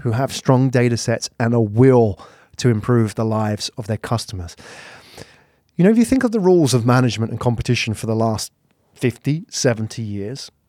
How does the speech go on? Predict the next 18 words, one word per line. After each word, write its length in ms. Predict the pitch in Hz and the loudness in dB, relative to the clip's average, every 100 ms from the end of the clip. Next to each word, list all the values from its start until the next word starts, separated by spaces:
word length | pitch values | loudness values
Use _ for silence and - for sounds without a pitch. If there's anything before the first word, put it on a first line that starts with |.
| _ | _
they've 180 | 127 143 | -2 2
very 160 | 254 269 | 2 2
much 200 | 185 - | 0 2
been 200 | 160 131 | 2 2
based 340 | 147 143 - | 2 2 2
on 60 | 120 | 0
these 140 | 113 | 0
principles 680 | - 135 - 110 113 101 98 | 0 0 -2 -4 -4 -2 -4
of 220 | 104 101 _ _ _ _ _ _ 117 | -4 -6 _ _ _ _ _ _ -4
dominating 580 | 110 123 113 110 107 | 2 4 4 2 0
your 100 | 101 | -2
category. 580 | - - 110 101 101 - _ _ _ _ _ _ _ _ _ _ _ _ - | -4 -4 -4 -4 -10 -14 _ _ _ _ _ _ _ _ _ _ _ _ -2
And 80 | 135 | 2
this 100 | 156 | 2
is 140 | 165 | 2
what 120 | 170 139 | 0 0
I 100 | 117 | 0
call 500 | - 113 104 110 | -2 -4 -4 -8